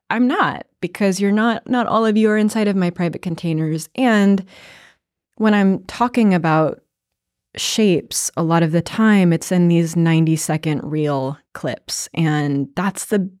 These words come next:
beauty of having a podcast, is that I actually get to slow down with you in long form and talk about these really, um, sometimes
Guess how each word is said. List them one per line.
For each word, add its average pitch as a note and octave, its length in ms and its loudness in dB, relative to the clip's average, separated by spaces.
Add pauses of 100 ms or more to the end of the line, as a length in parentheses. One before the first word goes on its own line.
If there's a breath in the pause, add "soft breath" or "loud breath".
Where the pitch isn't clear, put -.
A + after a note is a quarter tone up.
(140)
beauty F#3+ 480 2
of F2 120 -10
having B2 360 -4
a E2+ 60 -8
podcast, - 680 -6
is D#3 100 -6
that C#3+ 160 -4
I C3 100 -4
actually - 460 -4
get - 280 -8
to - 160 -8
slow D3+ 540 -6 (180)
down G#3+ 360 4
with F3 220 2
you D3 380 -2 (1000 loud breath)
in G3 260 6
long A3 340 4
form D#3 520 2
and E3+ 120 -2
talk F#3+ 240 -4
about F3 260 0
these D#3 260 -4
really, D#3+ 760 2 (1120 soft breath)
um, D#3+ 500 -2 (160)
sometimes G3 880 2